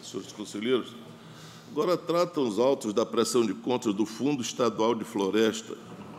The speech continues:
exercício orçamentário e financeiro de dois mil e quatorze,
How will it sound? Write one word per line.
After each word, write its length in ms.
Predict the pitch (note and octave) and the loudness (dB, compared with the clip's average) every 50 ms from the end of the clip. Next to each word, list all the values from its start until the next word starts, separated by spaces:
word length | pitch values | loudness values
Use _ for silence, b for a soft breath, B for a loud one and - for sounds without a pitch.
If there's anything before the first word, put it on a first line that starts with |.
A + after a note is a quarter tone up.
| - - - - - - - - - - | -16 -16 -16 -16 -16 -16 -16 -16 -12 -8
exercício 680 | A2 G#2+ G2+ A#2 A#2 A2 A2 A2+ B2+ C3+ C3 - - A#2 | -4 4 6 6 6 6 4 4 2 2 2 4 2 2
orçamentário 640 | A2+ - - A2+ A#2 A2+ A2 G2+ A2 G#2+ A2 A2 | 4 4 2 2 4 2 0 2 4 4 4 6
e 80 | A2 G2+ | 4 0
financeiro 520 | - - G2 G#2 G2 G2+ - A2+ G#2+ G2 | 0 -2 0 0 0 2 4 2 2 2
de 40 | G2 | 2
dois 160 | G2 G2+ F#2+ | 0 -2 -2
mil 140 | F#2 G2 G2+ | -2 -4 -6
e 40 | E2+ | -4
quatorze, 720 | - F2+ D#2+ - - - G2+ A2+ B2+ C3 C3+ C#3+ A2+ G2+ | -4 -4 -6 -6 -4 -2 2 4 4 4 4 2 0 -2